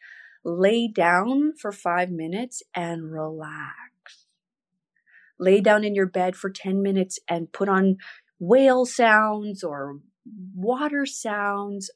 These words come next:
I, I go into the forest behind my house and just in the winter, just look at the sky because it's so quiet.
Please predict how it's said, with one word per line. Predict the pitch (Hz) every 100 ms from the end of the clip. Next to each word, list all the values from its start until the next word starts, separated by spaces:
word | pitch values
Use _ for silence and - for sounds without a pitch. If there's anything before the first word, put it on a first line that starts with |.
| -
I, | 196 -
I | 233
go | 262 320
into | 285 247
the | 196
forest | 185 - 214 220
behind | 202 202 190
my | 196
house | 190 175 214 -
and | 190
just | 196 190 - _ _ -
in | 226 240
the | 247
winter, | 190 196 190 196 180 185 190 _ _ _ -
just | 196 196
look | 170 170 190 196
at | 196 190
the | 190
sky | - 175 180 170 180
because | - 180 185
it's | 170 -
so | - - 190 202 -
quiet. | - - 143 180 196 185 147 _ -